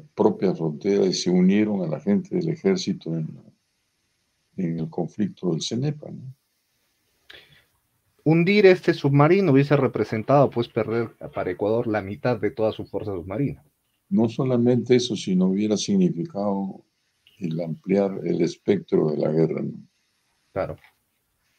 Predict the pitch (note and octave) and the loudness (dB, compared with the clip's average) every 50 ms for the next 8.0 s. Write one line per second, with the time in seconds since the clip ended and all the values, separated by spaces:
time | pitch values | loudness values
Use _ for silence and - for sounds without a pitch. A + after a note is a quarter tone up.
0 | _ _ _ _ _ _ _ _ _ _ - F2+ F2+ F2+ F#2+ G2+ G#2 G#2 G2+ F#2+ | _ _ _ _ _ _ _ _ _ _ -6 -2 2 4 4 4 6 6 4 4
1 | F2 F2+ F#2 E2 E2+ G2 G2+ G2+ F#2+ G2 G2 G2 F#2+ F#2+ F#2 F#2+ F#2+ F#2 F2+ F2+ | 2 0 -2 0 0 2 2 4 4 4 4 4 2 2 2 0 2 2 2 2
2 | F#2+ G2 F#2+ F#2 F2+ F2 - F#2 E2+ E2 - G#2+ G#2+ F#2+ D2 B1 B1 B1 _ _ | 2 2 2 0 -2 -2 -2 -6 -6 -2 -2 -2 0 0 -2 -4 -8 -10 _ _
3 | _ _ _ _ _ _ _ _ _ _ - _ _ _ _ _ _ _ - - | _ _ _ _ _ _ _ _ _ _ -20 _ _ _ _ _ _ _ -6 -2
4 | F#2+ G2 G2+ G#2+ G#2 - - A2 G#2+ F#2+ - - G2+ G2 F2+ E2+ D#2+ - - _ | 0 0 0 0 -2 -2 -2 0 0 0 -2 -2 -2 0 -2 -2 -4 -6 -10 _
5 | _ _ _ _ _ _ _ _ _ _ - - G2+ G2 G#2+ G#2+ G#2 G2 F#2+ - | _ _ _ _ _ _ _ _ _ _ -6 -2 2 4 4 4 4 2 0 0
6 | G#2+ G#2 G#2 G2 F2 F#2+ F2 E2+ E2+ F2 F2 F#2 G#2 G#2 G2 F2 F#2 - - F2 | 0 2 2 2 0 0 -4 -4 -2 0 2 2 2 2 2 0 0 0 0 -2
7 | E2+ E2 E2+ F2+ G2+ G2+ F#2+ F#2 F2 E2 E2 D#2+ F2+ F#2 F2+ D#2+ - - - _ | -2 -2 -2 0 0 0 0 0 0 0 -2 -2 -2 -4 -4 -4 -6 -12 -20 _